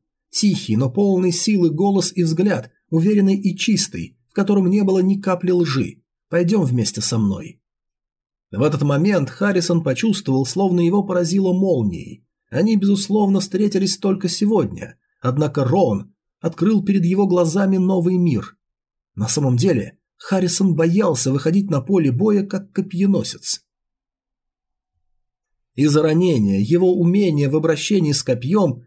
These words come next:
отставали от навыков его товарищей. Он чувствовал себя обузой. До этого момента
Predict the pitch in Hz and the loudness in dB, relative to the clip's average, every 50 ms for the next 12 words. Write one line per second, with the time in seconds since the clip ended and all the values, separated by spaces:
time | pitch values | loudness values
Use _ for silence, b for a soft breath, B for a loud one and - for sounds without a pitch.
0 | B - 160 160 - - - 143 165 208 214 202 202 190 196 185 175 175 - 190 | B -6 -4 -4 -4 -4 -2 -2 -2 0 0 2 0 0 0 -2 -4 -2 -2 0
1 | 196 190 185 180 175 185 170 - 180 185 175 180 175 190 180 175 139 - - - | 0 0 0 0 -2 -4 -4 -2 -4 -2 -2 -2 -2 0 -2 -2 -2 -2 -4 -10
2 | - - 95 90 78 - _ _ _ _ _ - 147 160 180 180 170 - 202 208 | -10 -10 -10 -12 -16 -18 _ _ _ _ _ -4 -2 0 0 0 -2 0 -2 -2
3 | 196 - - 190 190 185 175 - 185 175 185 - - 185 185 170 180 214 196 156 | -2 -2 -2 -2 -2 -2 0 0 0 0 -2 -2 -2 -2 -2 0 0 0 0 0
4 | 117 117 - - - - _ _ _ _ _ - 85 104 113 117 110 113 107 104 | -2 -4 -6 -10 -14 -16 _ _ _ _ _ -8 -4 -2 0 0 0 0 -2 0
5 | 101 101 107 143 151 131 107 101 - - - - _ | 0 0 0 0 2 0 0 -2 -6 -10 -14 -16 _